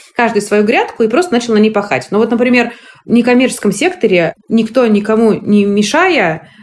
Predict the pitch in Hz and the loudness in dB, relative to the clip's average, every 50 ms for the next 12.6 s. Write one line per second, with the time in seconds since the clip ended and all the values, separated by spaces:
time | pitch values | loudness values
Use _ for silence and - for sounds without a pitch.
0 | - _ - 220 220 226 226 240 240 220 214 208 214 208 208 220 226 220 202 180 | -20 _ -2 0 0 2 2 2 2 2 0 0 0 0 2 2 0 0 -2 -2
1 | - 208 196 190 196 - 220 202 185 175 185 190 190 202 202 190 185 185 202 190 | -2 -2 -2 -2 0 0 0 0 0 0 -2 -2 -2 -2 -2 -2 -2 -2 -2 -2
2 | 185 202 196 185 185 208 196 208 - 320 285 247 226 220 220 196 175 170 165 165 | 0 -2 -2 -2 -2 -4 -2 0 0 0 0 2 2 2 2 2 0 -2 -4 -2
3 | 190 214 254 311 330 285 - - - - 180 175 - 208 208 214 220 233 262 254 | -2 0 0 0 0 -2 -4 -8 -10 -10 -6 -2 0 2 2 4 2 2 2 0
4 | 196 170 170 170 175 165 165 - - - - 262 254 - - - - _ - - | -2 -2 -2 -2 -4 -4 -4 -8 -6 -4 -2 -2 -2 -4 -8 -20 -20 _ -20 -6
5 | - 247 240 254 262 254 - 208 220 214 214 208 190 196 190 165 151 143 143 - | -2 0 0 0 0 -2 -4 -4 -2 -2 -2 -2 -2 0 -2 -2 -2 -4 -8 -8
6 | - - 214 220 226 240 - 220 214 214 185 - - - 196 202 - 233 226 226 | -4 -4 -2 -2 -4 -6 -10 -6 -4 -4 -4 -4 -4 -4 -4 -2 0 0 0 0
7 | 214 208 196 170 160 - - 233 247 254 - - 226 196 190 196 185 196 208 190 | 2 2 0 0 -2 -4 -2 -2 -2 -2 -2 -2 -2 0 0 0 0 0 0 0
8 | - - 139 - - - - - - _ 226 247 262 262 - 294 254 214 226 269 | 0 -4 -8 -10 -10 -14 -20 -20 -8 _ -2 0 0 2 2 2 2 4 4 4
9 | 254 220 180 - - 175 185 185 226 214 226 226 202 180 170 160 160 175 170 - | 4 2 0 0 -2 -4 -2 -2 0 0 0 0 0 0 -2 -2 -2 -4 -2 -2
10 | 226 240 233 233 - 202 175 160 165 - - - 175 180 - - 202 196 190 185 | -2 -2 -2 -2 -2 -2 -2 -2 -4 -6 -6 -6 -6 -4 -2 0 0 0 0 0
11 | 185 190 180 180 175 170 - 165 - 185 180 180 175 185 196 190 196 185 180 185 | 0 -2 -2 -4 -6 -10 -10 -8 -4 -4 -2 -2 -2 -2 -2 -2 -2 -2 -2 -2
12 | 185 185 214 226 311 359 - 226 - 165 160 | -2 -2 -2 0 0 -2 -4 -6 -8 -8 -8